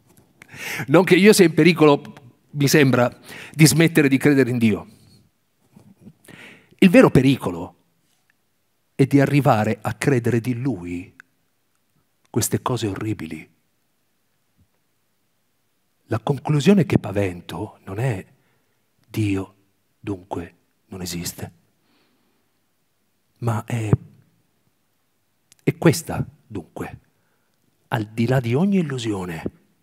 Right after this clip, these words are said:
la vera realtà di Dio. E allora perché do spazio nella mia mente a queste idiozie? È razionale credere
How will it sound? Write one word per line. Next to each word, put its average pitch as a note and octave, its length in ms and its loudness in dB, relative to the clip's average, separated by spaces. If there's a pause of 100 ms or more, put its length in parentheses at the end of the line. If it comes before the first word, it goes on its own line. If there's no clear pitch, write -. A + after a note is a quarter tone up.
(280)
la G#2+ 160 -4
vera F#2+ 460 -2 (360)
realtà G2 760 -6
di F#2+ 140 -10
Dio. E2+ 340 -8 (3000)
E C3 80 0
allora A2 280 -2
perché - 460 -4
do A2 120 0
spazio B2 420 0
nella G#2 180 -2
mia A2 160 -4
mente A2+ 240 -6
a - 20 -12
queste - 280 -6
idiozie? G#2 480 -6
È - 220 -2
razionale D3 640 2
credere B2 400 -2